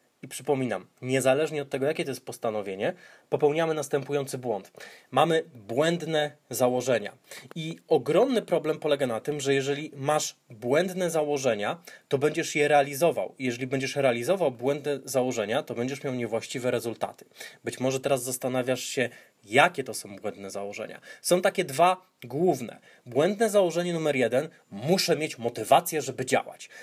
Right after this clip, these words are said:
Motywacja jest tutaj rozumiana jako taki przyjemny, fajny, budujący stan emocjonalno-mentalny, który sprawia, że ci się chce.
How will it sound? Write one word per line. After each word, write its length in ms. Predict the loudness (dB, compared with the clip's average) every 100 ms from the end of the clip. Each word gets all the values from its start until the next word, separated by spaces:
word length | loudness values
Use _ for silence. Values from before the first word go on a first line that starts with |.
| -6
Motywacja 460 | -2 0 2 2 0
jest 120 | -8
tutaj 200 | -2 0
rozumiana 480 | 0 -2 -2 0 2
jako 240 | 0 0
taki 320 | -6 -4 -6 -10 _ _ _ -4
przyjemny, 680 | -2 0 2 2 2 -2
fajny, 760 | -4 0 4 4 2 -2 0 0
budujący 840 | -2 -4 0 2 2 0 -6 -4
stan 600 | -2 0 4 4 4 -2 -12 -20 -20 -20 -20 -20 _ _ 2
emocjonalno-mentalny, 1500 | 4 4 0 -2 0 4 4 4 0 -2 2 4 6 4 -2
który 220 | 0 -2
sprawia, 400 | 0 2 4 2
że 100 | -2
ci 100 | -6
się 160 | -4 -2
chce. 380 | -2 2 2